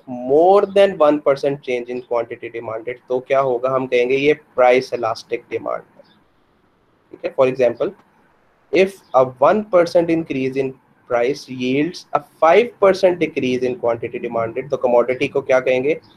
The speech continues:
कि वो price elastic है, ठीक है। ये ही सारी example जैसे मैंने आपको पहले भी बताई कि अगर एक सौ रुपये से price को हम एक सौ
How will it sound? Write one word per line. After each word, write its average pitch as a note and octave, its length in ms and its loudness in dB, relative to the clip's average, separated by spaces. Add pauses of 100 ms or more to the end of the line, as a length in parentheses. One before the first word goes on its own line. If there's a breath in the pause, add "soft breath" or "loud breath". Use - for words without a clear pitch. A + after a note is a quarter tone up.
(240 soft breath)
कि C3 80 0
वो C#3+ 160 2
price B2 420 2
elastic - 420 -8 (140)
है, - 60 -20 (1160)
ठीक A2 180 -14
है। - 80 -16 (260)
ये B2+ 140 4
ही B2+ 300 0
सारी A#2+ 260 2
example A#2+ 400 0
जैसे A#2 220 0
मैंने A#2 160 0
आपको A2+ 200 -4
पहले A2+ 260 -2
भी A#2+ 80 -2
बताई B2 340 2
कि C#3+ 100 0
अगर C3 280 4 (120)
एक B2 220 0
सौ C#3+ 340 2 (1080)
रुपये B2+ 400 2
से C3+ 160 0
price B2+ 360 4
को C3+ 100 0
हम C3 260 0
एक B2+ 160 0
सौ C#3+ 220 -2